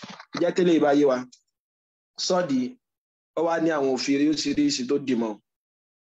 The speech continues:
Sọ́ọ̀dì o, ó ní àwọn òfin oríṣiríṣi tó dì mọ́. Kí n tó di pé a bẹ̀rẹ̀ iṣẹ́ lórí rẹ̀. Inú òfin alákọ̀ọ́kọ́, eléyìí tí mo fẹ́ ká mọ̀ lérí rẹ̀, òun náà ni pé kí ni o?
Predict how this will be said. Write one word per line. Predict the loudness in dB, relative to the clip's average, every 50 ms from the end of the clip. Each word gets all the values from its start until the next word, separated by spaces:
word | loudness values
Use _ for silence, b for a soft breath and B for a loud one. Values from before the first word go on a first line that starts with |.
| _ _ _ -16
Sọ́ọ̀dì | -14 -8 -4 -2 -2 -2 0 0 0
o, | 0 -2 -4
ó | _ -2 0
ní | 0 0
àwọn | 0 0 -2 -2
òfin | -4 -4 -2 0 0
oríṣiríṣi | 0 0 -2 -4 -4 -4 -4 -4 -6 -6 -4
tó | -4 -4
dì | -2 -2 -4
mọ́. | -4 -4 -6 -10 -14 _ _ -20 -20 -20 _ _ _
Kí | _ -4 -2
n | 0
tó | 0 -2
di | -2 -2 -4
pé | -2 -2
a | -2 -2 -2
bẹ̀rẹ̀ | -2 -2 -2 0 0 -2
iṣẹ́ | -2 -2 -2 0
lórí | 0 0 0 0 0 0 -2
rẹ̀. | -2 -6 -10 _ _ _ _ _ _ _ _ _ -2
Inú | 0 0
òfin | 0 0 0 -2 -2
alákọ̀ọ́kọ́, | -2 -2 -2 -2 -2 -2 -4 -2 -2 -2 -4 -6 -8 _ _ _ _ _ _ _ _ _ _
eléyìí | -2 0 0 0 0 0
tí | 0
mo | 0 0 0
fẹ́ | -2 -2 -4
ká | -4 -4 -4 -4
mọ̀ | -2 -2 -2 0
lérí | 0 0 0 0 0 0 0
rẹ̀, | 0 -2 -2 -6 _ _ _ _ _ _ _ _ _ _ -4
òun | -2 -2
náà | -2 -2 -2
ni | -2 -2
pé | -2 -2 -2
kí | -2 0 0 0
ni | 0 0
o? | 0 0 -2 -4